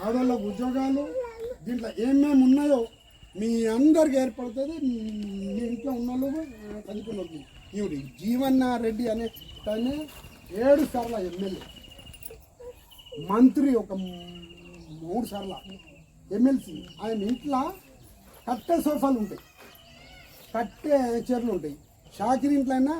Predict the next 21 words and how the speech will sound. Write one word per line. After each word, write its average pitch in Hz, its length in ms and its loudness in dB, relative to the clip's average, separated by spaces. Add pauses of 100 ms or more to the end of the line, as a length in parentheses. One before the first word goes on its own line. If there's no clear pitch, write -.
(220)
మంచి 254 260 0 (140)
మెత్తడి, 247 460 -2
మా 233 140 -2
ఇంట్లో 233 200 -8 (720)
అవతల 233 320 -2
కట్టే 220 220 -4 (140)
ఇంట్లో 226 160 -4 (140)
మా 208 100 -6 (840)
సోఫాలు 240 380 0
ఉన్నాయి, 262 200 0 (960)
మెత్తడి 233 360 -4
అని 240 100 -6 (640)
కట్టే. 196 280 -8 (800)
ఆయన 254 260 2 (240)
నీతికి 311 880 2 (100)
ఉన్న 269 180 8 (120)
వ్యక్తి. 208 280 -4 (1040)
మన 185 120 -8 (180)
పార్లమెంట్ 240 680 -2 (800)
సభ్యుడు 202 380 -2
అవుడు 254 260 -4